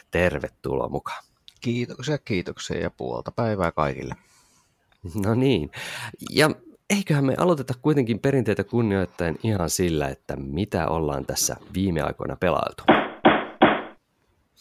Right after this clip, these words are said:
Speaker 1: Ja vois oikeastaan aloittaa, Mauri, susta, että mitä oot viimeksi pelannut?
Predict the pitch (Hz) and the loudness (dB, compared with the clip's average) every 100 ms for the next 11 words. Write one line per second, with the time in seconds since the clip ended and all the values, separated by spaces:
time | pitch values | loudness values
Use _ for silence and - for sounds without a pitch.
0 | - - - 160 180 220 233 247 226 - | -14 -10 2 2 4 4 4 4 2 2
1 | 208 226 196 - 147 143 - - - 196 | 4 4 2 2 0 0 -4 -20 -16 -2
2 | 156 180 147 147 185 175 - 95 90 101 | 4 4 4 4 4 4 2 2 2 2
3 | - _ _ - _ - - - 98 104 | 0 _ _ -20 _ -6 -4 0 0 0
4 | - 95 - | 0 0 -2